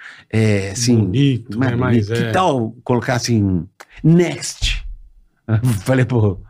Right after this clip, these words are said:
Speaker 1: pros colegas. Eles, "É, Next." Falei, "Então,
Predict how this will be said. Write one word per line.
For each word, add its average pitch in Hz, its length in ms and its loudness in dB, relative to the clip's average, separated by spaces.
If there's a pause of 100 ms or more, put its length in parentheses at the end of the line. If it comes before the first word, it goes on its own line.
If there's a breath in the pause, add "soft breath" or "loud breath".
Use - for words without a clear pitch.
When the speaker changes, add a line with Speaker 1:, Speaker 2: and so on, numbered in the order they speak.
(200 soft breath)
Speaker 1:
pros 139 220 2
colegas. 113 840 -2 (680 soft breath)
Eles, 113 260 -6
"É, 143 200 -6
Next." 135 680 0
Falei, 175 200 -2
"Então, 147 320 0